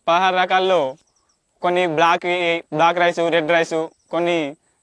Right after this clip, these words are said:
సన్నవి, ఇలా కొన్ని ప్రసాదాలకు ఉపయోగించే చిట్టి ముత్యాలు లాంటి తీసుకున్నాము. ఇది ఇప్పుడు చూసిన తర్వాత చుట్టుపక్కల వాళ్ళు "మీ-, మేము కూడా సాగు చేస్తామని అంటున్నారు, మీ మంచిగా మీరు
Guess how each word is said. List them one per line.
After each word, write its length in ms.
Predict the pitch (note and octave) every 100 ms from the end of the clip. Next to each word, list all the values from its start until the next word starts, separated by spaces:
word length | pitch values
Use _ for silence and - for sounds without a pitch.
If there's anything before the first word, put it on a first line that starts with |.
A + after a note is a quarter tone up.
| -
సన్నవి, 580 | E3 F3 F3+ E3 D#3+ -
ఇలా 400 | F3 F#3 D3 D3+ _ _ _ _ _ _ -
కొన్ని 340 | E3+ E3+ E3+ E3 _ _ _ _ _ _ _ _ _ _ _ _ _ _ -
ప్రసాదాలకు 640 | E3+ G3 G3 G3 F#3+ G3
ఉపయోగించే 400 | F#3 F#3+ F#3 F3
చిట్టి 240 | D#3+ E3+
ముత్యాలు 380 | F#3 F3 F3+ F3
లాంటి 520 | E3+ E3+ E3+ D#3 C3+ - _ _ _ _ _ _ _ _ _ _ _
తీసుకున్నాము. 760 | D3 D3+ E3+ F3+ E3+ C#3+ D3 G#3 _ _ _ _ _ _ _ _ _ _ F3
ఇది 240 | G3 F#3+
ఇప్పుడు 260 | F#3 F#3+ F3+
చూసిన 220 | C4+ A3 G#3
తర్వాత 480 | G#3 G3 G#3 F#3+
చుట్టుపక్కల 400 | F3+ F3 G3 G3
వాళ్ళు 480 | F#3+ F#3+ G3 F3+ C#3 - _ _ -
"మీ-, 120 | E3
మేము 220 | E3+ F#3
కూడా 120 | G3 G3+
సాగు 260 | F#3 F#3 F#3
చేస్తామని 580 | F#3 F#3 F3 F3 G3
అంటున్నారు, 460 | F3+ E3 F3 E3 D3+
మీ 260 | D3 D#3+ D3+
మంచిగా 480 | D#3 D#3+ F3 E3
మీరు 380 | D3+ D#3+ D#3 C#3